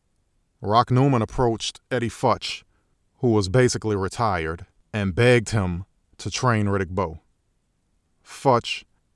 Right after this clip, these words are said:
based on Bowe's reputation as lazy, as having no heart or desire, refused.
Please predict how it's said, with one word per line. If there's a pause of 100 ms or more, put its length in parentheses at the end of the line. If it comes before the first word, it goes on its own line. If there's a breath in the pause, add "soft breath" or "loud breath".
(140)
based
on
Bowe's
reputation
as
lazy, (360)
as
having
no
heart
or
desire, (600)
refused.